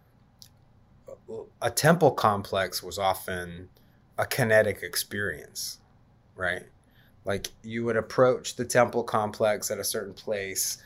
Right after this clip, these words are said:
and you were led through this path, and you would come out at this place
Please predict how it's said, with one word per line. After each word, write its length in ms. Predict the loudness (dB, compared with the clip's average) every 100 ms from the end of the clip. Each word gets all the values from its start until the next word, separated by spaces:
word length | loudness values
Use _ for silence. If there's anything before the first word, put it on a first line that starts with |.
| -20 _ -12
and 160 | -6
you 80 | -2
were 100 | 0
led 340 | 4 4 4
through 200 | 0 0
this 200 | 0 -2
path, 720 | -2 2 4 4 2 0 -8 -14 _ _ _ -10
and 260 | -6 -6 -8
you 180 | -10 -8
would 140 | -6
come 280 | -2 0 2
out 340 | 2 2 0 -8 -12
at 200 | -10 -8
this 240 | -4 -4
place 640 | -4 -4 -4 -2 -4 -4